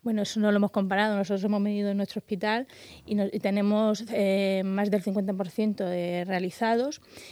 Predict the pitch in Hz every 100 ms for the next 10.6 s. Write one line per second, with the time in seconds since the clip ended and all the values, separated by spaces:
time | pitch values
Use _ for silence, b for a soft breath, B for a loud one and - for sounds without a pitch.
0 | B - 233 214 202 190 190 185 180 180
1 | 190 - - 208 196 233 202 233 220 220
2 | 214 220 226 285 - - 202 208 202 196
3 | 233 220 208 190 170 170 190 175 160 147
4 | 175 - 208 214 226 220 226 - 220 202
5 | 233 233 196 208 - 202 - 202 214 208
6 | 202 202 226 185 170 - 175 185 180 196
7 | 208 190 190 190 180 170 - 240 208 175
8 | 180 180 226 214 170 185 185 220 - 202
9 | 220 196 185 185 190 233 - 175 165 B
10 | B B B - 208 -